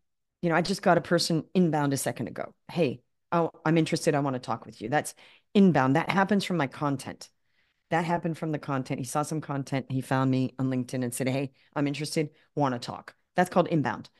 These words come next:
Ha-, that happened not 'cause I reached out. That happened because he saw my content. So that's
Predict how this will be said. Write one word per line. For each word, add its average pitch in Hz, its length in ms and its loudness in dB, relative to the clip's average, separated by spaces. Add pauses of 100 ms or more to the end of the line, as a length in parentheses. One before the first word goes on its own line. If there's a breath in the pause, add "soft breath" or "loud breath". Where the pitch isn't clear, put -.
(300)
Ha-, 190 140 0
that 185 180 6
happened 160 540 2
not 170 180 4
'cause 170 100 -4
I 156 60 2
reached 135 320 -2
out. 120 240 -4 (340)
That 147 80 -4
happened 151 380 0 (380 soft breath)
because 151 380 0
he 160 80 0
saw 135 200 -2
my 127 140 -4
content. - 460 -10
So - 100 -6
that's 175 240 0